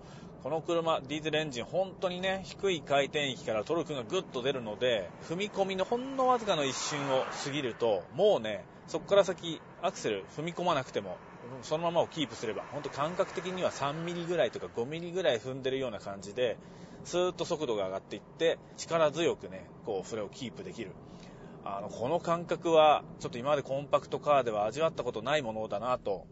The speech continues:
うん、思いますね。えー、ディーゼルの、まあ、唯一の、えー、弱点というか、懸念材料というかね、まあ、それは音や振動だと思うんですけども、スカイアクティブディーゼルエンジン、まあ、このデミオの場合は一点五リッターのエンジンですけども、こちら、そういう意味でもね、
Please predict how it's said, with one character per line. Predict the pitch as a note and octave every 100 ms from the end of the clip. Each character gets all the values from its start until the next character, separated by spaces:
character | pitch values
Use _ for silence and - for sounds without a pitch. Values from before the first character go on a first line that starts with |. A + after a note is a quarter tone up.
| -
う | G#2+ G2 E2+
ん、 |
思 | F#2+ G#2+
い |
ま | A2
す | -
ね。 | F#2+ A#2+ B2 A2+ - - - - - - - -
え | C3+
ー、 | B2 A#2
デ |
ィ | G#3+ A3+
ー |
ゼ | G#3
ル | D3+
の、 | D3 D3
ま | C3
あ、 |
唯 | C3+ B3+
一 | - D#3+
の、 | A#2 - - - B2
え | A2 G2+
ー、 |
弱 | G#2+ G2+ -
点 | E3 G3
と | D3
い |
う | A2+
か、 | A2 E2+ -
懸 | D3
念 | D#3 E3+ E3
材 | C#3 D#3 A#2
料 | G2+
と | F2+
い | F#2+
う |
か | F#2+
ね、 | B2+ B2
ま | C#3+
あ、 |
そ | A2+ D3
れ |
は | D#3+
音 | C3+ F#3+
や | D3+
振 | - E3 E3
動 | E3
だ | E3
と | B2
思 | C3
う | C3
ん |
で | A2+
す |
け | B2
ど | A2
も、 | A#2+ C#3+ G#2 - -
ス | -
カ | E3+
イ | F3
ア |
ク | -
テ | F3+
ィ |
ブ | E3 E3 - - - -
デ | C#3+
ィ |
ー | C#3
ゼ | D3
ル |
エ | D3
ン | C3
ジ | G#2
ン、 | F2+ -
ま | A#2+
あ、 | A2
こ | C3
の | A#2+
デ | C3
ミ | C3 A2
オ |
の | G#2 G2+
場 | F#2+ G2+
合 |
は | G2
一 | A#2+
点 | - A2+
五 | A2
リ | A#2+
ッ |
タ | - G#2+
ー |
の | A2+
エ |
ン | A2+
ジ | G2+
ン |
で | F#2+
す | -
け |
ど | G#2
も、 | B2 C#3+ G#2+
こ | A2
ち | - D3+
ら、 | E3+ E3 C3+
そ | D3+ E3
う |
い | F3
う |
意 |
味 | F#3
で | C3
も | A2
ね、 | A#2 B2